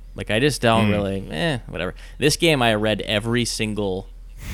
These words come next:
Speaker 1: thing that I find, every text, which I, like I said, I never do. And I feel like it was just well written, and the world was so
Speaker 2: Mm-hmm.
Speaker 1: interesting that they were building that I wanted to read it all.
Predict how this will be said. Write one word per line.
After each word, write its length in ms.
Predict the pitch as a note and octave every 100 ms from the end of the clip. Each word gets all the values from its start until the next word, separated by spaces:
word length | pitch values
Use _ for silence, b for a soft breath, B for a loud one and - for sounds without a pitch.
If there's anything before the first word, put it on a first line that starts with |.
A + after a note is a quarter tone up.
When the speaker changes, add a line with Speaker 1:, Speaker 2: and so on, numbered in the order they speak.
| G#2+ -
Speaker 1:
thing 300 | A2 A2+ G#2+
that 120 | G#2
I 80 | G2
find, 400 | F#2 G2 D#2+ C#2
every 220 | F#2 G#2
text, 260 | G2 G#2+ G#2
which 180 | G2+ -
I, 160 | G#2+ B2
like 100 | A#2+
I 60 |
said, 100 | A#2
I 20 | F#2+
never 200 | G#2+ G#2
do. 300 | G#2 G#2 G2 B B
And 80 | B
I 40 | A#2+
feel 140 | F3
like 120 | G3+
it 80 | F3
was 100 | B2+
just 200 | C3 -
well 200 | A2+ A2
written, 420 | F#2+ G2 D3 E3+ -
and 120 | -
the 80 | A2
world 240 | G#2+ B2+ C3+
was 180 | C3
so 300 | - A#2+ A2+
Speaker 2:
Mm-hmm. 100 | A#2
Speaker 1:
interesting 360 | G2+ G#2 A#2+ B2
that 100 | A2
they 80 | G2+
were 80 | F#2
building 400 | F#2 G2+ A2 A#2
that 100 | G2+
I 60 |
wanted 400 | F#2 F#2+ G2+ G2+
to 80 | -
read 220 | F#2+ G2
it 80 | F#2
all. 280 | B1+ G#1 -